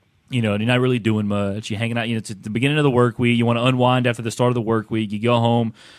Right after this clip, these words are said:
and, uh, you just sit. Now, now, of course, they have Monday Night Football, where,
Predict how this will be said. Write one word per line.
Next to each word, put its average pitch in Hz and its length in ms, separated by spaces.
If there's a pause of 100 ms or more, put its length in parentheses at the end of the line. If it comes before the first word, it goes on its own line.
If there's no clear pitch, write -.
(240)
and, 107 320
uh, 104 420
you 85 260
just 123 280
sit. 120 160
Now, 127 220
now, 127 140
of 123 80
course, 123 160
they 120 80
have 110 80
Monday 113 200
Night 101 140
Football, 104 440
where, 104 160